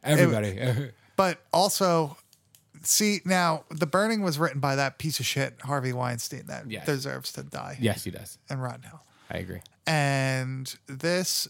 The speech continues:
Speaker 2: was written, I think this guy lived in the area, in New York.
Speaker 1: Yeah.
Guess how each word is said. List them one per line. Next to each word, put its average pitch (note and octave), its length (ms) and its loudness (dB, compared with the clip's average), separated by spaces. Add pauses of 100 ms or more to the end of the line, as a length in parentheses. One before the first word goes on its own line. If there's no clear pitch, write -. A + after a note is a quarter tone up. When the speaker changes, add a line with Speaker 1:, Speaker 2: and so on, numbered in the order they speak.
Speaker 2:
was D3+ 460 0
written, D3+ 400 -4
I D3+ 120 0
think G#3+ 240 -6
this C4 180 -2
guy F#3 260 0
lived D3 720 -2 (280)
in D#3+ 220 -2
the D3+ 180 0
area, C3 400 0
in E3+ 140 4
New D#3+ 120 2
York. D3 400 -2 (160)
Speaker 1:
Yeah. G2 80 -20